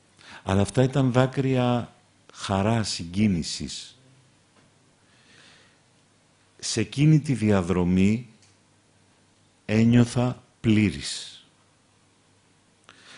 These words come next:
Πλήρες και κενό κατοικούν το ένα στην καρδιά του άλλου. Αυτός είναι και ο λόγος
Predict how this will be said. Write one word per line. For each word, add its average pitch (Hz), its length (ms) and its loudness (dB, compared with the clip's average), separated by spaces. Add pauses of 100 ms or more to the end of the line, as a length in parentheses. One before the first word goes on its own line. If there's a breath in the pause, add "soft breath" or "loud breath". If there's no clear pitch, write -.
(220 loud breath)
Πλήρες 127 600 6
και - 140 -8
κενό 104 720 2 (1040 soft breath)
κατοικούν 131 640 -2
το 120 160 6
ένα 127 280 6
στην 110 200 -10
καρδιά 104 460 2
του 104 220 -2
άλλου. 82 320 -2 (1300 soft breath)
Αυτός - 760 -2
είναι 95 300 0
και 85 140 -6
ο 90 100 2
λόγος 85 680 -2